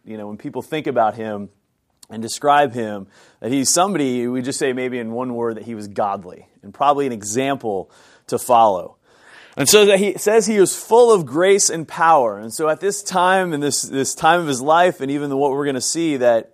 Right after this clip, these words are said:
that this is being demonstrated, um, here in his life. Uh, now, it says that he's doing these things, that, that great si-, wonders and signs were being done among the people. Um, who else have we seen doing great wonders and signs?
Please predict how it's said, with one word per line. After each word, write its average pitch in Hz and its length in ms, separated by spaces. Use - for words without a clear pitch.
that 117 420
this 135 240
is 135 140
being 127 260
demonstrated, 113 880
um, 113 220
here 156 320
in 135 160
his 120 180
life. 110 500
Uh, 143 200
now, 165 180
it 160 60
says 208 220
that 185 100
he's 165 220
doing 214 320
these 156 160
things, 139 220
that, 127 260
that 127 240
great 175 300
si-, 170 320
wonders 170 480
and 143 120
signs 143 720
were 120 120
being 123 260
done 135 360
among 123 340
the 127 100
people. 139 520
Um, 139 220
who 202 200
else 196 240
have 170 120
we 143 120
seen 160 300
doing 131 240
great 123 280
wonders 120 540
and 104 140
signs? 90 680